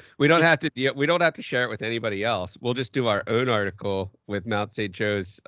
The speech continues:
uh, with the, uh, Tower magazine that goes out to everybody. Well, it'll just be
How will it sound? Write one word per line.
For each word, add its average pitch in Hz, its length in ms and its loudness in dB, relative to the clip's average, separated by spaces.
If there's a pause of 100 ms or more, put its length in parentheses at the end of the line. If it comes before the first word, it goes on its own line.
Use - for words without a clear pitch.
uh, 95 380 0 (640)
with 104 240 0
the, 95 240 -4
uh, 92 200 0
Tower 107 560 2 (320)
magazine 107 600 0
that 101 140 -4
goes 107 240 -2
out 110 200 2
to - 120 -6
everybody. 98 560 -2 (320)
Well, 104 160 0
it'll 117 260 2
just 113 440 -4
be 110 240 2